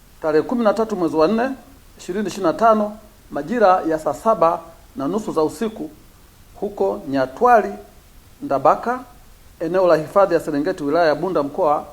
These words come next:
wa Mara, katika barabara ya Mwanza Msoma, ambapo gari namba T mia tatu themanini na tano E H M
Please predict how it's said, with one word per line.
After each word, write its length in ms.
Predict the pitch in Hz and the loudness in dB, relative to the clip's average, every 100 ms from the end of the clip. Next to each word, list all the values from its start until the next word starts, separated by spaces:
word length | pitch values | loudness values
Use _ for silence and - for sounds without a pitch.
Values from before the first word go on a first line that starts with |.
| - | -18
wa 120 | 139 | -10
Mara, 360 | 127 226 165 180 - - - - - - | 2 4 4 0 -12 -20 -20 -20 -18 -10
katika 300 | 151 - 180 | -8 -4 0
barabara 360 | 160 160 196 | 2 4 6
ya 120 | 165 | 6
Mwanza 320 | 147 185 185 156 | 4 2 2 0
Msoma, 440 | - 220 196 190 - - - - - - - | 0 -2 0 -4 -8 -20 -20 -20 -20 -20 -10
ambapo 400 | 151 202 - 175 | 2 4 4 0
gari 340 | 202 247 226 | 2 2 2
namba 300 | 185 170 165 | 0 0 0
T 320 | - 226 165 - - - - - - | -2 -6 -6 -8 -14 -20 -20 -20 -8
mia 200 | 156 147 | -4 -2
tatu 320 | 214 233 214 | -2 -2 -2
themanini 340 | 185 165 180 | -4 -4 -2
na 60 | 165 | -4
tano 420 | 156 175 131 214 - - - - - - - | -2 -2 -2 -6 -10 -20 -20 -20 -20 -20 -12
E 280 | 185 170 151 | -6 -2 -2
H 140 | 143 151 | 0 2
M 300 | 190 226 | 2 0